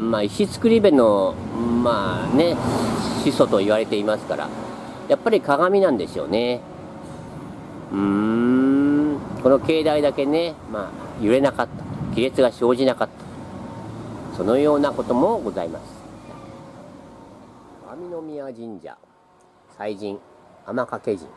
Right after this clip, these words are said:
石こり止めの御事、この花の咲夜姫の御事、部下の御霊の御事、早須佐野の命、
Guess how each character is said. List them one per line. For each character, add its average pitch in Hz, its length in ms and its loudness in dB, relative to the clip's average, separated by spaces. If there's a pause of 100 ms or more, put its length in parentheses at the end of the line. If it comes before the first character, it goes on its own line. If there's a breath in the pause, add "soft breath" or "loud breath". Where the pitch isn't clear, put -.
(540)
石 - 180 -14
こ 170 120 6
り 170 80 6
止 160 100 6
め 147 120 6
の 151 120 6
御 156 100 2
事、 - 140 -6 (760)
こ 107 60 0
の 113 80 2
花 117 260 -2
の 110 200 0
咲 - 260 -8
夜 147 80 4
姫 139 260 2
の 185 100 2
御 123 60 2
事、 87 80 -6 (920)
部 120 60 -2
下 123 120 4
の 113 140 2
御 107 80 -2
霊 120 100 2
の 147 220 4
御 143 100 2
事、 - 460 -6 (540)
早 135 240 4
須 131 180 -8
佐 123 100 -4
野 123 220 4
の 127 120 4
命、 117 220 -2